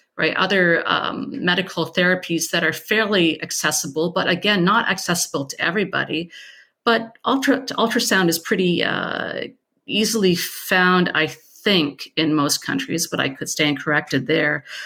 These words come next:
um, could be helpful in assisting in healing from injury. So allowing us to get back out there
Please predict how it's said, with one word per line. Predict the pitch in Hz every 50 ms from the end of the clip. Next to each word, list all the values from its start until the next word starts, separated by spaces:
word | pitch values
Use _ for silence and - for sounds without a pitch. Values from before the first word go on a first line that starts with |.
| - - - _ _
um, | - 135 147 135 127 95 95 - - - - - - - - - - - - - _
could | - - 262 - 202
be | 214 202 196 190 185 185 160 - - - _
helpful | - - 233 175 - - 175 131 - - - _ - _ _ _ _ _ -
in | 175 170 170 -
assisting | 160 - - 214 196 - - 214 185 190 185 -
in | - 165 165
healing | 156 - 214 196 185 185 180 175
from | 175 - 165 156 -
injury. | - 170 180 190 175 190 185 185 185 185 185
So | 180 - - - 156 147
allowing | 135 139 151 156 175 196 208 202 196 196 190
us | 185 - -
to | - -
get | - 185 135 -
back | - 151 143 143 139 -
out | 180 196 208 202 -
there | - 202 196 196 190 190 196 196 196